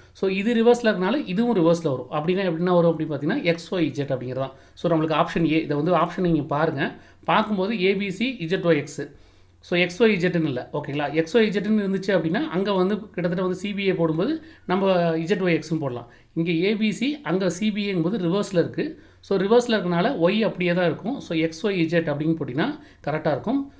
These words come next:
So, ஏ பி சி, இதுக்கு ஆன்சர் வந்து பார்த்தீங்கன்னா ஆப்ஷன் ஏ. ஏன்னு கேட்டிங்கன்னா, சி பி ஏ is the reverse of, uh, ஏ பி சி. So, இசட் ஒய் எக்ஸ் அப்படியே ரிவர்ஸ்ல போட்டிங்க அப்படின்னா,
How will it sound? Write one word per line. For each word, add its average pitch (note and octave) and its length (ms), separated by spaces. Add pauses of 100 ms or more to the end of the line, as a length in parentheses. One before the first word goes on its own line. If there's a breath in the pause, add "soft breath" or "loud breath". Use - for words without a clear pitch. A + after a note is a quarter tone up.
So, D#3 200
ஏ F#3 180
பி G3+ 140
சி, A3 200
இதுக்கு D#3+ 280
ஆன்சர் E3+ 400
வந்து D#3 160
பார்த்தீங்கன்னா D3 360
ஆப்ஷன் C#3 320
ஏ. - 240 (420 soft breath)
ஏன்னு F#3+ 240
கேட்டிங்கன்னா, E3+ 340
சி G#3+ 280
பி G3+ 160
ஏ G#3+ 120
is - 140
the E3+ 60
reverse F3+ 340
of, F3+ 140 (160)
uh, C3+ 280
ஏ D#3+ 100
பி E3 120
சி. G3 300
So, D#3 220
இசட் D#3 400 (100)
ஒய் E3 160
எக்ஸ் E3 260
அப்படியே E3+ 340
ரிவர்ஸ்ல E3+ 320
போட்டிங்க D3 360
அப்படின்னா, D3 320